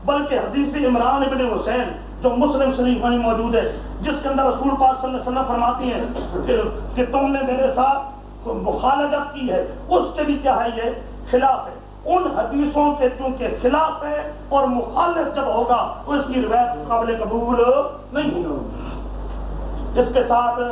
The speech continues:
میں، کیونکہ وہ من کان لہو امام پیش کیا تھا، تو یہ کہتے تھے اس کی سند پڑھو۔ میں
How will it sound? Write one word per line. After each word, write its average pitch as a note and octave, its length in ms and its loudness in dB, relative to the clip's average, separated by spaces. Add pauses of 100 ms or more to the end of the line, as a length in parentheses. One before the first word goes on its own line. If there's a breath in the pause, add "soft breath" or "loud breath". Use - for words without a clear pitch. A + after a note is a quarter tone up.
(580)
میں، B3+ 240 4 (340)
کیونکہ C4 300 2
وہ B3 160 6
من B3 160 -2
کان B3+ 200 0
لہو B3+ 180 2
امام B3 460 0 (320)
پیش C4 180 0 (120)
کیا C4 200 0
تھا، C4 160 2
تو B3+ 80 -2
یہ D4 140 0
کہتے C#4 200 2
تھے D#4 60 2
اس - 140 -2
کی - 120 -6
سند C4 280 2
پڑھو۔ F#3+ 200 -2 (300)
میں F3 100 0